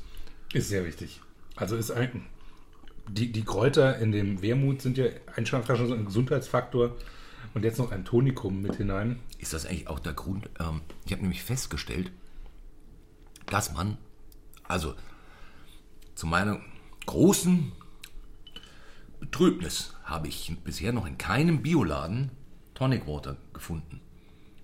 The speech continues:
Speaker 2: Und ich habe das Chinin im Verdacht. Ich habe noch nie im Bioladen irgendwo einen Tonic gefunden. Und zwar von niemandem.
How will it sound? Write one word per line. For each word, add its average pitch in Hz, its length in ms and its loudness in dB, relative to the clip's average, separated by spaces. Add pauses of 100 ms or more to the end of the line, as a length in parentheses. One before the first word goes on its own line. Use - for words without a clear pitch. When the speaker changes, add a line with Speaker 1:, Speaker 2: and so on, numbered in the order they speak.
Speaker 2:
Und 82 80 -4
ich 76 120 -4
habe 120 200 2
das 117 120 0
Chinin 147 340 4
im 67 100 -2
Verdacht. - 460 -8 (1200)
Ich - 80 -8
habe - 120 -4
noch 71 140 -2
nie 160 380 4 (320)
im 73 160 -4
Bioladen 107 640 2
irgendwo 120 640 2 (1600)
einen 110 140 0
Tonic 104 280 2
gefunden. - 300 -10
Und 92 60 -6
zwar 95 160 0
von 98 120 0
niemandem. 101 360 4